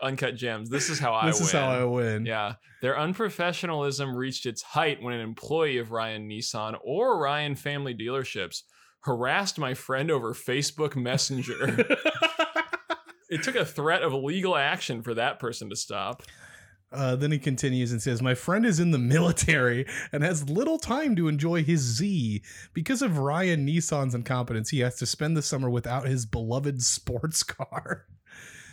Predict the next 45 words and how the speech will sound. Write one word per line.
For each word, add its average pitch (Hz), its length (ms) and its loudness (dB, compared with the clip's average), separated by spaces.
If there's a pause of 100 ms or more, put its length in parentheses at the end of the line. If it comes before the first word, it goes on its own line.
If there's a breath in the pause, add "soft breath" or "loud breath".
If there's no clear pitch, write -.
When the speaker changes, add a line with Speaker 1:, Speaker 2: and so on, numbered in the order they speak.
(240 loud breath)
Speaker 2:
Wow, 107 300 -2
I'm 131 120 -2
so 165 220 0
sad 160 300 0
that 147 100 -2
your 135 120 -2
friend 135 340 -2
in 135 100 0
the 120 80 0
military 117 560 0
can't 113 220 -2
enjoy 110 420 0
his 107 220 0
sports - 560 -2
car. 104 460 -4 (100)
Speaker 1:
Yeah, 123 220 -6
why 127 140 0
do 185 60 0
they 254 100 -2
call 269 160 -2
them 208 80 -2
sports - 420 -4
cars? 101 500 -10
Speaker 2:
Because 147 260 -2
they're, 147 220 0 (240)
uh, 131 80 0
cars 143 280 -2
that 143 40 -2
you 123 80 -2
play 123 140 -2
sports 117 440 -4
with. 104 380 -8 (480 loud breath)
Like, 123 240 2
uh, 127 280 2
Speaker 1:
<laughs> 156 800 0
Speaker 2:
like, 147 180 2
it's 165 340 2
the 160 120 -2
type 151 200 2
of 151 80 -2
car 160 120 2
you 147 80 2
play 139 140 2
Rocket 117 460 -2
League 113 300 0